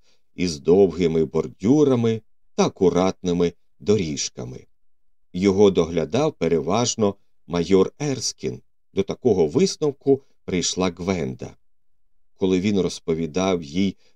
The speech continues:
про троянди, про рослини і трави, його темне, сумне обличчя світилося. Садівництво явно було його захопленням. Коли вони нарешті покинули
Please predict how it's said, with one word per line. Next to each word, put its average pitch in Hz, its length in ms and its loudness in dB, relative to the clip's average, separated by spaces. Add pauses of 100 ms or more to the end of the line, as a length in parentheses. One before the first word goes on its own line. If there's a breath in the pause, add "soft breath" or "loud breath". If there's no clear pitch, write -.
(120)
про 90 260 2
троянди, 85 920 -4 (340)
про 190 180 4
рослини 92 800 -2
і 85 60 -16
трави, 101 600 -2 (260)
його 90 280 0
темне, 98 640 -4 (280)
сумне 82 600 -2
обличчя 123 800 -4 (240)
світилося. - 960 -8 (720)
Садівництво 117 1080 -2 (340)
явно 101 600 2
було 78 480 2 (260)
його 82 460 0 (280)
захопленням. 80 1000 -4 (800)
Коли 90 220 2
вони 85 240 -2
нарешті 92 560 -2
покинули 82 720 -2